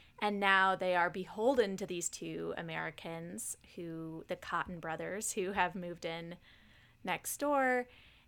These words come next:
And that, because there are two brothers and two sisters, and we already have had Austen thrown out, we, as readers, kind of know what we should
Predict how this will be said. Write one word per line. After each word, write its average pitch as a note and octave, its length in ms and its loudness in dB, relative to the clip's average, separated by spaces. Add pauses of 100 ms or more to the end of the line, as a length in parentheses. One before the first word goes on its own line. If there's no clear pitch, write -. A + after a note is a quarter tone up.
And G3 1040 4 (1000)
that, G3+ 320 6 (380)
because F#3+ 340 -2
there F#3+ 140 4
are F#3 120 6
two F#3 260 -6
brothers G3+ 460 4
and B3+ 160 4
two A3+ 180 -2
sisters, B3 680 2
and G#3 200 0
we G3 400 -6
already G3 360 2
have G3+ 180 -4
had F#3 260 0
Austen G3 500 -2
thrown F3+ 300 -2
out, F3+ 320 0
we, G3 360 -8 (640)
as G3 160 2
readers, B3 480 2 (200)
kind D#4+ 260 -4
of E4+ 120 0
know G#3+ 540 0
what G3 300 2 (460)
we G#3 160 -4
should G3+ 840 0